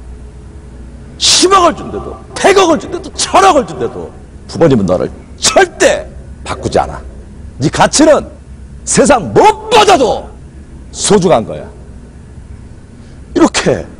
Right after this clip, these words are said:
소중한 여러분을 위해서 소중한 시간, 스팸 같은 것에 낭비하지 않는 거예요. 봅시다.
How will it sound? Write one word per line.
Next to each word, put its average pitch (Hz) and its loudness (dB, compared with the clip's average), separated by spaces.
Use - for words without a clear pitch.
소중한 370 6
여러분을 220 4
위해서 117 0
소중한 392 4
시간, 117 -6
스팸 - 0
같은 247 0
것에 107 -2
낭비하지 381 4
않는 285 2
거예요. 359 6
봅시다. 143 2